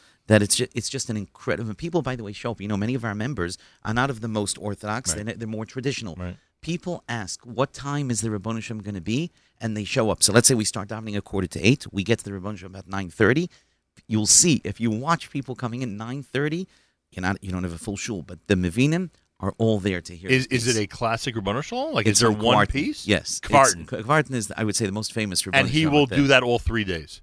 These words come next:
Speaker 1: And he'll do it all three days, uh, unless it, I always f-, feel so bad when it falls
Speaker 2: Oh,
Speaker 1: on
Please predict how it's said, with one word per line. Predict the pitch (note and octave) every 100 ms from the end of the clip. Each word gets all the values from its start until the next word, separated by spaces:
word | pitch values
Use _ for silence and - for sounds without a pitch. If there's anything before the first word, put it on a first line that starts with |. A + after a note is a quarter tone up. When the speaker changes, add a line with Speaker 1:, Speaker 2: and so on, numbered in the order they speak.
| -
Speaker 1:
And | A2
he'll | A2 G#2+
do | B2 C#3+
it |
all | A2+
three | A2 A2+
days, | G2
uh, | G2+ A2+ A2+
unless | A2 G#2 -
it, | G2+ -
I | A2
always | A#2 G#2
f-, | - - -
feel | A2+
so | - G2+
bad | G2+
when | F#2+ F#2
it |
falls | - F#2+
Speaker 2:
Oh, |
Speaker 1:
on | C#3+